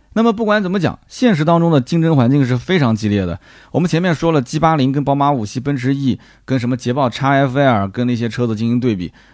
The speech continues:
就已经感觉是困难重重了。那G V八零放到中国市场上，有哪些竞争对手呢？我们先看看二线豪华品牌啊，比方说沃尔沃的X C九零、大众的途锐、路虎的发现、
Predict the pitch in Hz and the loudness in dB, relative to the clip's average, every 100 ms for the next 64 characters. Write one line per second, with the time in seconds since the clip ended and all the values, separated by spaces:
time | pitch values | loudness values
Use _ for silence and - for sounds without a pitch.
0 | _ - 160 104 151 123 98 104 117 107 | _ 2 4 4 2 2 0 -2 -2 -2
1 | 147 113 107 104 95 76 71 - - - | 0 0 -2 -4 -4 -6 -10 -14 -20 -4
2 | 175 156 185 226 226 202 214 208 170 196 | -2 -2 -2 0 2 2 0 0 -2 -4
3 | - 185 147 147 160 156 135 127 107 123 | -2 -2 -2 -2 -2 -2 -2 -4 -2 -4
4 | 110 _ _ _ 143 151 127 135 143 147 | -4 _ _ _ -2 0 0 0 2 2
5 | 147 139 123 107 104 104 - _ _ - | 2 2 2 0 0 -2 -6 _ _ -2
6 | 147 160 180 180 180 208 170 131 104 107 | -2 -2 -2 -4 -2 0 0 0 -2 -2
7 | 104 101 87 80 - 82 95 123 147 156 | 0 -2 -2 -4 -6 -6 -4 -2 -2 -2
8 | 160 139 135 143 113 135 135 139 110 101 | 0 0 0 0 -2 -6 -4 -2 -2 0
9 | 117 127 131 127 117 104 - 123 135 - | -2 -2 -2 -2 -2 -4 -4 0 0 0
10 | - - 156 107 101 104 104 147 139 139 | -10 -2 -2 0 -4 -4 -2 -2 0 -2